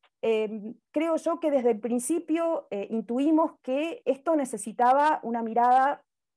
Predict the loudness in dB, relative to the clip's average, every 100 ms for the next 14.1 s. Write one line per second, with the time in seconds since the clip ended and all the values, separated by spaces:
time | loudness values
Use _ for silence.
0 | -20 -10 -8 -6 -6 -6 -2 2 2 0
1 | -6 -10 -8 -6 -4 -4 -2 -2 -2 -8
2 | -8 -8 -12 _ _ -12 -10 0 2 2
3 | 0 -2 -2 -2 0 -2 -2 -8 -4 -4
4 | -4 -2 -4 -4 _ _ 0 0 4 2
5 | 4 0 0 -6 -2 -2 -2 -2 -2 -2
6 | -4 -6 -8 -6 -4 -6 -6 -4 -4 0
7 | 0 0 -2 _ _ _ -14 -4 -2 2
8 | 2 2 0 -2 -2 0 0 0 0 -4
9 | -10 -8 -6 -4 -4 -4 -4 -6 -6 -6
10 | -6 -6 -4 -4 -4 -4 -2 -2 -4 -6
11 | _ _ _ -8 -6 -6 -4 -4 -4 -6
12 | -4 2 2 2 -2 -2 -4 -2 2 4
13 | 6 4 2 -6 -6 -2 0 0 0 -4